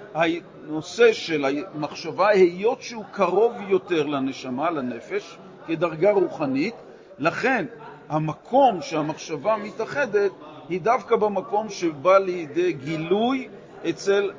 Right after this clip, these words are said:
האדם של התורה שמתגלית, זה דווקא החיבור על ידי המחשבה.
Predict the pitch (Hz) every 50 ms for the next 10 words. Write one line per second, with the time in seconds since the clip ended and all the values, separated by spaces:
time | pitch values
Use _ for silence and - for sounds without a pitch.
0 | - - 156 160 170 170 160 151 165 180 190 202 214 214 196 - - - - -
1 | - 170 170 175 170 - 180 165 180 202 233 240 - 202 196 190 190 156 151 147
2 | 170 170 175 208 262 262 - - - - - - - - - - - - - 165
3 | 165 147 139 233 262 233 - - 214 196 180 175 - - 175 170 170 269 262 247
4 | 226 202 196 185 208 202 196 190 185 - - 175 156 131 123